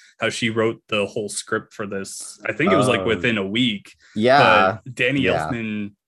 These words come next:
Speaker 1: uh, like you said, was dating her, and he actually didn't like the script.
Speaker 2: Mm-hmm.
Speaker 1: He, he wanted her to redo it, but she sent it in anyway.
Speaker 2: Yeah.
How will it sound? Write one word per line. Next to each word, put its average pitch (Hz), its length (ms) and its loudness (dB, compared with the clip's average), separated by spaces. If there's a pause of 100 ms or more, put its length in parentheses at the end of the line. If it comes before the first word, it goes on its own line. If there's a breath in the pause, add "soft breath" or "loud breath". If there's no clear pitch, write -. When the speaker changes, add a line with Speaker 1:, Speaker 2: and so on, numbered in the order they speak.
(280)
Speaker 1:
uh, - 40 -16 (240)
like 120 200 -4
you 110 60 -8
said, 117 260 -4
was 98 200 -6
dating 117 320 -2
her, 95 160 -6
and 95 200 -12
he 127 260 -2
actually 123 360 -4
didn't 107 340 -8
like 101 240 -10
the 98 100 -12
script. - 480 -8 (260 soft breath)
Speaker 2:
Mm-hmm. 110 220 -2
Speaker 1:
He, 120 260 0
he 135 160 0
wanted 120 300 -2
her 117 160 -2
to 107 100 -8
redo 113 400 -6
it, 104 120 -10
but 104 100 -10
she 110 140 -10
sent 113 240 -4
it 104 120 -6
in 110 220 -2
anyway. 101 540 -6 (340)
Speaker 2:
Yeah. 98 300 0